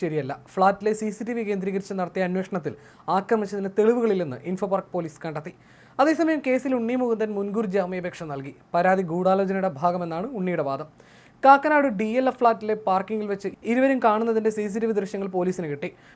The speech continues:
ഉണ്ണി മുകുന്ദൻ വിപിൻ കുമാറുമായി സംസാരിക്കുന്നതും ഇരുവരും തമ്മിൽ തർക്കിക്കുന്നതും ദൃശ്യങ്ങളിൽ കാണാം. എന്നാൽ കയ്യേറ്റം ചെയ്യുന്നതായി സി സി ടി വിയിലില്ല. ഉണ്ണി മുകുന്ദൻ വിപിന്റെ കണ്ണാടി പൊട്ടിക്കുന്നത് ദൃശ്യങ്ങളിൽ കാണുന്നുണ്ട്.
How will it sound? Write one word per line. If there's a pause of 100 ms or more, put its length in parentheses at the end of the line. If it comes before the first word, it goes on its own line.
(100)
ഉണ്ണി
മുകുന്ദൻ (280)
വിപിൻ
കുമാറുമായി
സംസാരിക്കുന്നതും
ഇരുവരും
തമ്മിൽ
തർക്കിക്കുന്നതും
ദൃശ്യങ്ങളിൽ
കാണാം. (140)
എന്നാൽ
കയ്യേറ്റം
ചെയ്യുന്നതായി
സി
സി
ടി
വിയിലില്ല. (440)
ഉണ്ണി
മുകുന്ദൻ
വിപിന്റെ (100)
കണ്ണാടി
പൊട്ടിക്കുന്നത്
ദൃശ്യങ്ങളിൽ
കാണുന്നുണ്ട്.